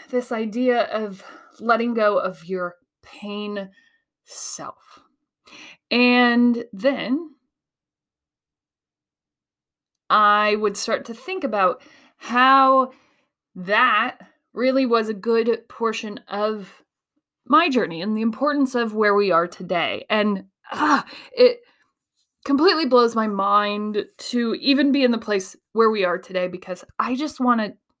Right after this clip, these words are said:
tell you, and I don't know if I've delivered on this fully yet, but I'm sure that I've hinted to it.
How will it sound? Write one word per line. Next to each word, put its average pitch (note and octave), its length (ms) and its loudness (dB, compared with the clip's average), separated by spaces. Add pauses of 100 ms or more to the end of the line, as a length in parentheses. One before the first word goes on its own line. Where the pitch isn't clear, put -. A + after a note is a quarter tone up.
(120)
tell E3+ 220 -6
you, D#3+ 160 -6
and D#3+ 80 -12
I F3 140 -6
don't A#3 140 2
know A#3+ 140 4
if G#3+ 120 -6
I've F3 220 -4 (140)
delivered G#3 600 2 (300)
on G#3 240 6
this F#3+ 260 0
fully F#3+ 580 0 (280)
yet, E3+ 600 -12 (220)
but F3+ 120 -6
I'm F3 140 -8
sure F#3 220 -4
that A3+ 140 -2
I've A#3+ 120 -4
hinted C4+ 440 -4
to - 160 -14
it. - 160 -10